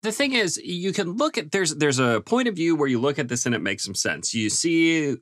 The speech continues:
Halloween does huge numbers. You hire the same guys to come in and reboot this franchise. They're doing kind of the same thing. They're bringing back the old, uh, character to, you know, lead the fight against the evil. Like, there's a universe in which this kind of makes sense,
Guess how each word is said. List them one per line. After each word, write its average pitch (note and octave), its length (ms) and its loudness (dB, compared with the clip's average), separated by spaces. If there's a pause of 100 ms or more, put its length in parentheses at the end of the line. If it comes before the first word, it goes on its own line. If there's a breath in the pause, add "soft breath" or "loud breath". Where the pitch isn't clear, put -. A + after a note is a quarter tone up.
Halloween D3+ 760 0
does A#2+ 220 0
huge D#3 340 0
numbers. B2+ 640 0
You G2+ 120 -4
hire C#3 320 0
the A#2 80 -4
same D#3 320 -2
guys C3+ 560 0
to A#2 80 -12
come B2+ 180 -2
in A#2+ 140 0
and G2+ 180 0
reboot C#3+ 380 2
this B2+ 160 0
franchise. A#2+ 920 2 (320 loud breath)
They're B2 140 4
doing D#3 220 4
kind D#3 200 0
of C#3 60 0
the G#2+ 60 -6
same D3 300 0
thing. C#3 360 2
They're - 80 0
bringing C#3 320 0
back C3 320 2
the A#2 140 -2
old, C3 440 0 (360 loud breath)
uh, A2 260 0
character D3+ 800 2
to, A2+ 180 2
you A2+ 120 0
know, A2 100 -2
lead C3+ 300 -2
the B2+ 60 -4
fight D3 280 0
against C3 300 0
the A#2 80 -4
evil. D3+ 580 0 (160 soft breath)
Like, F3+ 380 0
there's C#4+ 260 2
a F3 80 2
universe G#3+ 560 0
in E3 100 -2
which E3 220 -4
this F3+ 220 -2
kind E3+ 420 0
of D3 140 -2
makes C#3+ 340 2
sense, - 640 0